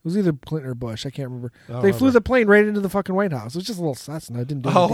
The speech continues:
Speaker 1: damage.
Speaker 2: that's right. I did. I forgot
Speaker 1: Yeah, they
Speaker 2: all about
Speaker 1: flew it
Speaker 2: that.
Speaker 1: right into the White House.
Speaker 2: I don't remember when that was, though.
Speaker 1: I don't either. I, I'm trying to remember if that was Trump, uh, or, uh, Bush or, uh, or Clinton.
Speaker 2: It had to have been Clinton.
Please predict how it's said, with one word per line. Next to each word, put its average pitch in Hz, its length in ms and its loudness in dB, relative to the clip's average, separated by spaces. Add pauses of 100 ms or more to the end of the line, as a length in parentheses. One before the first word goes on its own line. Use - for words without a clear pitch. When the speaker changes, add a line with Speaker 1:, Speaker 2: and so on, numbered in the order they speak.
Speaker 1:
damage. - 60 -2
Speaker 2:
that's 170 220 -2
right. 165 220 4
I 226 80 2
did. 180 260 2
I 175 140 2
forgot 160 220 0
Speaker 1:
Yeah, 165 60 6
they 170 140 8
Speaker 2:
all 139 100 2
about - 20 -
Speaker 1:
flew 254 160 10
it - 40 8
Speaker 2:
that. 151 60 -4
Speaker 1:
right 190 220 6
into 180 260 0
the 143 100 0
White 165 240 0
House. 117 420 -10 (400)
Speaker 2:
I 190 120 -4
don't 269 140 -2
remember 196 220 2
when 165 200 0
that 165 180 0
was, 156 340 -2
though. 78 240 -10
Speaker 1:
I 165 140 -2
don't 175 220 0
either. 156 280 0
I, 151 40 0 (380)
I'm 147 60 -20
trying 175 240 -2
to 160 60 0
remember 151 380 -2
if 135 80 -4
that 143 160 0
was - 500 -6
Trump, 151 380 -6 (100)
uh, 160 60 -4
or, 143 360 -2
uh, 131 140 -4
Bush 156 460 -2
or, 139 260 0
uh, 123 280 -2 (140)
or 135 140 -10
Clinton. 127 460 -12 (160)
Speaker 2:
It 190 80 -6
had 208 260 0
to 170 60 -4
have - 20 -2
been 120 160 -6
Clinton. 85 640 -10